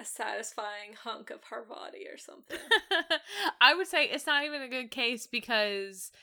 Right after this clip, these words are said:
Speaker 2: they are just bouncing around
Speaker 1: Yes.
Speaker 2: and not really, I don't know, bouncing around with no real, I, I don't know.
Speaker 1: I mean, one hundred percent, they're reacting to everything.
Speaker 2: Yes.
Speaker 1: And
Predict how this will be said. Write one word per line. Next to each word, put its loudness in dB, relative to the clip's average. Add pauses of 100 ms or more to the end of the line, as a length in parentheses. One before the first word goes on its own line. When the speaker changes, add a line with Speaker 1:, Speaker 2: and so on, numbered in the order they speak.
(240)
Speaker 2:
they 0
are 2
just -8
bouncing 4
around -2
Speaker 1:
Yes. 2
Speaker 2:
and -2
not 0
really, -4 (640)
I 4
don't 4
know, -2
bouncing 8
around 2
with -6
no -4 (100)
real, -6 (640)
I, -10 (540)
I -16
don't -12
know. -12 (120)
Speaker 1:
I 4
mean, -4 (140)
one 0
hundred -2
percent, 0
they're 4
reacting 2
to -6
everything. -8 (120)
Speaker 2:
Yes. -2
Speaker 1:
And 0